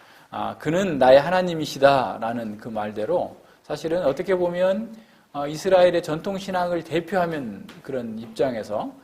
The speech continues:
엘리후가 얘기하고 있는 거예요. 오히려 엘리후는 그 고난이 너를 하나님께서, 아, 단련하는 하나의 과정일 수 있다라고 하는 것을 보여줍니다.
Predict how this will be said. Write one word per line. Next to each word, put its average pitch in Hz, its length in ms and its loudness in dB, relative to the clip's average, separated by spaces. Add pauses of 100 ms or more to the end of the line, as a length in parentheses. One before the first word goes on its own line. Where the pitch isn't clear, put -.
(160)
엘리후가 117 440 0
얘기하고 104 360 -4
있는 92 180 -14
거예요. 104 240 -14 (720)
오히려 110 300 -6
엘리후는 139 640 -2 (540)
그 208 160 -8
고난이 131 760 -2 (600)
너를 120 500 -4 (200)
하나님께서, 131 760 -6 (560)
아, 98 360 -18 (460)
단련하는 202 1000 0
하나의 139 560 -4 (140)
과정일 110 600 -8
수 - 120 -14
있다라고 98 880 -12
하는 151 180 -6
것을 143 360 -8 (220)
보여줍니다. 92 560 -18